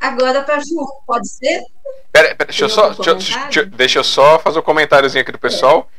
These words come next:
Speaker 2: A Cristina Ligeiro mandou um monte de palminhas. É... a Ana Cristina escreveu: "Lindo demais", a Gabi, o poema e a vovó. E a Gabriela escreveu: "Lindo demais, vó, amei,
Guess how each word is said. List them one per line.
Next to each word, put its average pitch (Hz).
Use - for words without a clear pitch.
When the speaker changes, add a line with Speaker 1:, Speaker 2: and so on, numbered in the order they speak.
Speaker 2:
A 113
Cristina 156
Ligeiro 143
mandou 135
um 127
monte 147
de 127
palminhas. 196
É... 113
a 117
Ana 156
Cristina 139
escreveu: 127
"Lindo 151
demais", 143
a 127
Gabi, 117
o 160
poema 127
e 117
a 101
vovó. 139
E 156
a 156
Gabriela 151
escreveu: 139
"Lindo 165
demais, 143
vó, 127
amei, 127